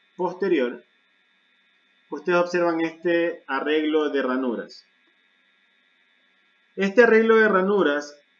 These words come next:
también conocido como flow field o campo de flujo, nos permite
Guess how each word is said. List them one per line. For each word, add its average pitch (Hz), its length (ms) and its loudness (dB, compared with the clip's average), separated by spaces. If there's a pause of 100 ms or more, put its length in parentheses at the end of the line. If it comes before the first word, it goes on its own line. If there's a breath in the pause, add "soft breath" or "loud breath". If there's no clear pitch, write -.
también 160 280 -2
conocido 180 540 -4
como 151 540 -6 (640)
flow 175 480 0
field 131 460 0
o 131 200 -8
campo 160 520 0
de 165 100 2
flujo, 156 580 -2 (840)
nos 175 200 -4
permite 208 800 0